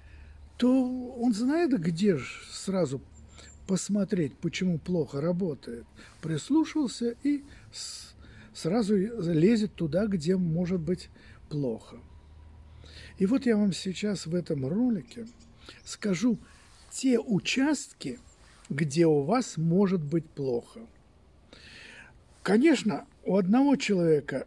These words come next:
это более ярко выражен участок, ну, как говорится, клапана стучат. У другого менее ярко,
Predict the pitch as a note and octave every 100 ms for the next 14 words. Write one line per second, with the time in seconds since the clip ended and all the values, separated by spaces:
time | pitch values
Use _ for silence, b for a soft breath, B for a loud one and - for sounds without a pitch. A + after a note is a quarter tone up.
0 | _ - E3+ - C3 B2+ D#3 C#3 C3 A2+
1 | D#3+ F3+ - G3 F3+ A3 F#3 F#3 F#3+ G3
2 | - F3+ F3 - E3 - - B B B
3 | G3 - D3 C#3 D#3+ D#3 C#3+ - E3 D#3
4 | D#3+ D3+ C#3+ B2 - C3+ - C3+ C3+ -
5 | B B B B B B - F3+ G#3 B3
6 | A#3 C4 G3 C3 - D#3+ D#3 F#3 G3 F#3+
7 | G3+ G3 G3 G3+ G3 - F#3+